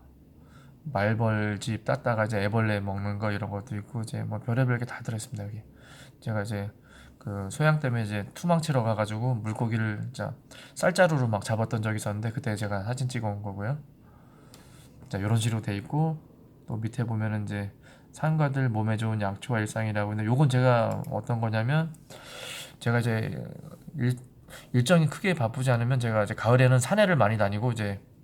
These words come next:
버섯을 따러 많이 다니거든요. 그래서 보시면 송이버섯 따러 갔다 왔던 거, 그다음에 요거는 이제 능이버섯 요런 식으로 제가 산에 다니면서 찍은 거거든요. 보시면 요건 이제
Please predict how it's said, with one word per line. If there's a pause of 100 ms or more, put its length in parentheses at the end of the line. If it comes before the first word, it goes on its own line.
(300)
버섯을
따러
많이
다니거든요.
그래서 (160)
보시면 (260)
송이버섯
따러
갔다
왔던
거,
그다음에
요거는
이제
능이버섯 (600)
요런
식으로
제가
산에
다니면서
찍은
거거든요. (800)
보시면
요건
이제